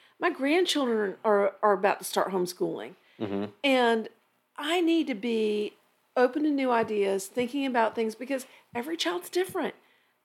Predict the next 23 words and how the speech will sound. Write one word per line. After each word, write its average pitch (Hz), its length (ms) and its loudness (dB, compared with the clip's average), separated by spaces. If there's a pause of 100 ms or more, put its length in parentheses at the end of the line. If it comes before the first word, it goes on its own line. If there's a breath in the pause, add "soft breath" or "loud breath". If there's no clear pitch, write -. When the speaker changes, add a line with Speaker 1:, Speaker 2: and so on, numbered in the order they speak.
(480)
Speaker 1:
The 311 80 2
world 311 360 0
changes. 311 500 -2
The 214 140 -2
children 320 440 -2
are 320 120 0
different. 285 520 -2 (360 soft breath)
There's 262 180 -4
always 294 380 0
that 254 200 2
opportunity 247 920 0 (320 soft breath)
that 214 300 4
I 247 240 4
need 220 500 0
new 190 160 0
things. - 460 -6
And 220 400 2 (380 soft breath)
when 220 180 -4
I 202 60 0
walk 214 320 0
into 214 100 0
a 208 60 4
conference, 254 880 -4